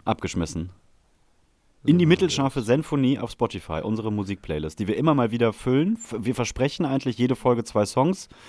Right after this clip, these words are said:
Speaker 1: Wie das aber so bei diesem Podcast gang und gäbe ist, Versprechen werden gemacht, f-, an diese Versprechen wird geglaubt und dann passiert oft ganz, ganz wenig.
Speaker 2: Das <laughs> stimmt. Kann ich direkt noch einen hinterher schieben,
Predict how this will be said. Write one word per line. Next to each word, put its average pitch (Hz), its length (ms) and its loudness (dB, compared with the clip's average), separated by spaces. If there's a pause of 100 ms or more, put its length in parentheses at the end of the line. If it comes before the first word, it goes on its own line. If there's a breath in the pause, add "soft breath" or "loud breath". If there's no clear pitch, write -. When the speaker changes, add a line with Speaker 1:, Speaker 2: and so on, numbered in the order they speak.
(480 loud breath)
Speaker 1:
Wie 107 280 0
das 151 220 4
aber 127 220 4
so 117 240 0
bei 107 120 0
diesem 143 260 -2
Podcast 139 520 -4 (100)
gang 127 200 0
und 120 100 -2
gäbe 143 220 0
ist, 107 340 -2 (680)
Versprechen 139 420 0
werden 123 220 6
gemacht, 120 380 2
f-, 98 340 -14
an 123 160 0
diese 147 160 0
Versprechen 127 420 -2
wird 113 140 -2
geglaubt 110 340 0
und 135 80 0
dann 123 100 2
passiert 123 380 -4 (380)
oft 107 200 -8
ganz, 120 200 0
ganz 117 240 2
wenig. 92 480 0 (1200 soft breath)
Speaker 2:
Das 107 240 2
<laughs> - 360 -6
stimmt. 87 580 -4
Kann 151 120 4
ich 165 80 0
direkt 147 240 2
noch 170 120 0
einen 151 140 4
hinterher 143 340 4
schieben, 156 420 -8